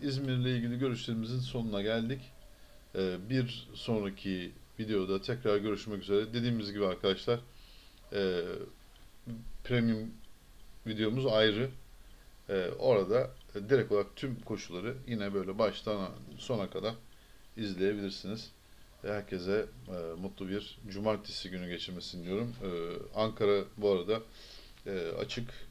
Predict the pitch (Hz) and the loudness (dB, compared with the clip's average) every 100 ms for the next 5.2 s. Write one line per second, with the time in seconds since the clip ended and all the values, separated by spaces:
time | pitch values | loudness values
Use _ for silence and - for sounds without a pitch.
0 | - 98 85 - - - 95 85 95 95 | -10 -8 -8 -8 -10 -6 -6 -4 -4 -4
1 | 90 82 82 98 - - - - - - | -4 -4 -4 -4 -4 -14 -20 -20 -20 -12
2 | 95 85 82 92 98 95 90 85 82 92 | -6 -4 -4 0 0 0 -6 -8 -4 -2
3 | 101 - - - - - - - - - | -2 -6 -14 -18 -18 -18 -18 -18 -16 -14
4 | - - - 95 82 90 98 101 92 92 | -14 -14 -8 -6 -6 0 0 0 -2 -4
5 | 85 80 | -4 -6